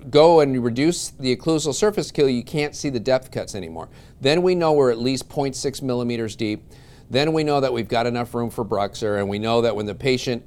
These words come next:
closes, or when we close the articulated model, we definitely have enough room. If you do, if you have even more room than that, you can use the one millimeter depth cutter and put some one millimeter depth cuts on the surface and then prep till you don't see 'em anymore.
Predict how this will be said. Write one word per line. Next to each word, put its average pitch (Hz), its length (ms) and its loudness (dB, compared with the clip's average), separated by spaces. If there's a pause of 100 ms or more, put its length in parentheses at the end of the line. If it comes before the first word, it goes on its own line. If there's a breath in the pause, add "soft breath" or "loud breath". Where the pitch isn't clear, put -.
(140)
closes, 160 680 2
or 113 140 4
when 113 160 0
we 123 120 0
close 139 560 0
the 127 100 0
articulated 123 600 0
model, 123 280 -2
we 107 120 -4
definitely 113 520 -2
have 101 200 -6
enough 95 280 -10
room. 170 260 -2 (560 loud breath)
If 135 180 -6
you 120 120 2
do, 170 340 4
if 127 200 -2
you 135 80 0
have 139 240 2
even 131 180 -2
more 127 220 0
room 135 180 0
than 123 120 -2
that, 185 220 -2
you 127 100 -4
can 135 120 -6
use 202 220 -2
the 156 80 -2
one 123 260 -2
millimeter 107 400 -4
depth 95 260 -8
cutter 85 300 -4 (540 soft breath)
and 127 140 -6
put 135 160 -4
some 120 180 -2
one 117 320 -2
millimeter 110 360 -2
depth 107 300 -4
cuts 110 220 -4
on 101 100 -8
the 95 80 -8
surface 117 460 -4
and 113 120 -6
then 107 120 -6
prep 110 320 -4
till 113 120 -8
you 101 80 -6
don't 98 220 -10
see 110 140 -8
'em 98 140 -8
anymore. 82 360 -10